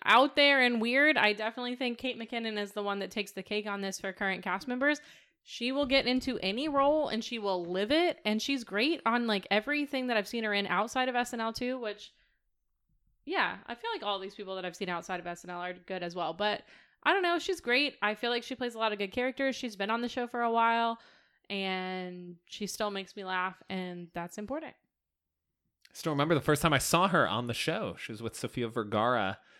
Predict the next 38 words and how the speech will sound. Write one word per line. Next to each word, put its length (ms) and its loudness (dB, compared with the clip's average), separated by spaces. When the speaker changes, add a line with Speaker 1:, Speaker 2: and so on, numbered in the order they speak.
Speaker 2:
I 60 2
believe 200 8
she 160 2
was 100 0
playing 220 0
Penelope 500 2
Cruz 640 -4
and 160 -4
was, 120 0
like, 260 0
a 80 -4
late 400 0
season 380 0
addition. 400 0
And 200 -6
the 80 0
whole 400 4
thing 300 0
was 200 0
about 300 0
how 560 -2
Sofia 340 -2
Vergara 400 0
had 180 -4
very 200 -2
easy 340 -4
words 300 -8
to 100 -10
pronounce 420 -8
about 300 -6
the 80 -8
product 480 -6
that 140 -12
they 100 -10
were 140 -12
selling, 260 -16
like 160 -16
a 200 -12